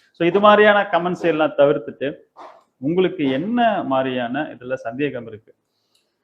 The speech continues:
இப்போ நிறைய பேர் கேட்கறது கேள்வி என்ன அப்படின்னா, சில பேர் என்கிட்ட வந்து already கமெண்ட்ல, அஹ், கேட்ட கொஸ்டினை வந்து நான் இப்போ உங்களுக்கு ஆன்சர் பண்றேன். ஏதாவது நல்ல ஒரு கேள்வி வருதான்னு பார்ப்போம்.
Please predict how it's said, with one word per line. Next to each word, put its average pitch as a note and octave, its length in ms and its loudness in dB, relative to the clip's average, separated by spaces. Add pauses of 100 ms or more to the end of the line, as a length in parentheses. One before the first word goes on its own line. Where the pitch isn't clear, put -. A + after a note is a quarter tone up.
இப்போ C3+ 260 4
நிறைய C#3+ 300 2
பேர் D#3+ 120 0
கேட்கறது D3+ 500 -4
கேள்வி C3+ 360 -4
என்ன A#2+ 300 -8
அப்படின்னா, G#2+ 400 -12 (840)
சில E3 220 2
பேர் E3+ 140 4
என்கிட்ட D3+ 460 2
வந்து C#3 260 2
already C#3+ 400 2
கமெண்ட்ல, C#3 640 -2 (120)
அஹ், A2 220 -8
கேட்ட D3 380 -8
கொஸ்டினை A#2+ 340 -12
வந்து A2 280 -10
நான் A2 180 -12
இப்போ A2 220 -16
உங்களுக்கு A2+ 440 -12
ஆன்சர் - 80 -20
பண்றேன். G#2+ 300 -10 (340)
ஏதாவது E3 320 8
நல்ல D#3 300 2 (220)
ஒரு C3+ 360 0
கேள்வி D3 280 -2
வருதான்னு B2+ 320 -2
பார்ப்போம். A2 480 -8